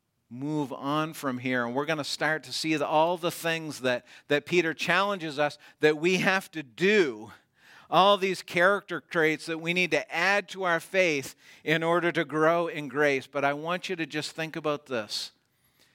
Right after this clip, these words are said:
Peter did not start with that. He started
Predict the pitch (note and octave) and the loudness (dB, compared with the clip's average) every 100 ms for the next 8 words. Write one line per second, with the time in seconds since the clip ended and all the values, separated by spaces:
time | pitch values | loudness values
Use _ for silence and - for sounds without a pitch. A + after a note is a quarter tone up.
0 | _ - D3+ D#3 C#3 A#2+ B2 C#3+ D#3 - | _ -2 0 0 -2 -2 -2 -2 -4 -4
1 | - - - C3 B2+ A#2+ - A2 - G2 | -4 -4 -4 -2 -2 -2 -6 -14 -12 -12
2 | F2+ F2+ - _ _ _ _ _ _ _ | -12 -12 -14 _ _ _ _ _ _ _
3 | _ - B2 - - - C3 C#3+ D3 A#2 | _ -10 -6 -4 -4 -4 -4 -2 -2 -4
4 | G2+ F#2 | -8 -14